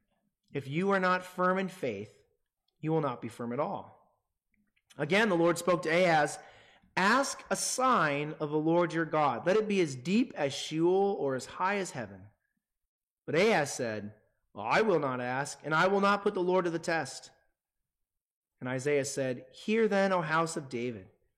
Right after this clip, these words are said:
Is it too little for you to weary men that you must weary my God also? Therefore, the Lord himself will give you a sign.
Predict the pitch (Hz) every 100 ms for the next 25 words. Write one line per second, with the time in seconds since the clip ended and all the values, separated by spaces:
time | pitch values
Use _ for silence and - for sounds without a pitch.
0 | _ _ _ _ _ _ _ 151 165 202
1 | - 214 175 143 160 185 185 180 165 175
2 | 180 170 139 143 160 160 139 143 151 151
3 | 110 135 143 143 113 127 147 151 147 143
4 | 123 127 131 113 117 120 147 156 170 _
5 | _ _ _ _ _ _ 135 156 202 196
6 | 190 190 190 196 139 135 165 196 185 185
7 | - 160 156 160 - - 131 143 135 151
8 | 165 135 107 110 - 120 110 92